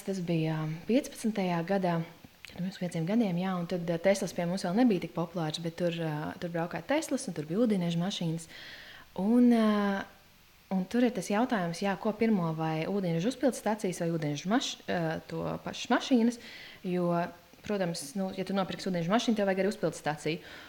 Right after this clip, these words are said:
Un tur nav tik vienkārši kā ar elektroauto, ka tu vari pieslēgt mājās pie tās, ā, jebkuras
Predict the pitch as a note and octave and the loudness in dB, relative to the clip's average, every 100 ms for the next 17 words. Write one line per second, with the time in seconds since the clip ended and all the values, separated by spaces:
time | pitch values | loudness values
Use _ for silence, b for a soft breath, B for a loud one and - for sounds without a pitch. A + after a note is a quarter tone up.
0 | B - E3 G3 F3 F3+ F3+ G3 F3+ - | B -4 -2 0 0 0 0 2 0 2
1 | E3 F3 C#4+ C#4+ G#3 F#3 G#3+ F3+ E3+ E3+ | 4 8 8 6 2 2 2 0 -2 0
2 | F3 F3 G3 F#3 E3 F3 F3 F#3 E3+ E3 | 0 0 -2 -2 -2 0 0 2 0 -2
3 | F3+ E3+ D#3+ D#3+ - E3 D#3 D#3+ D#3+ D#3+ | -4 -2 -2 -4 -6 -4 -4 -4 -6 -8
4 | F3+ F3 - E3 - F#3+ F#3 | -8 -10 -8 -6 0 0 -2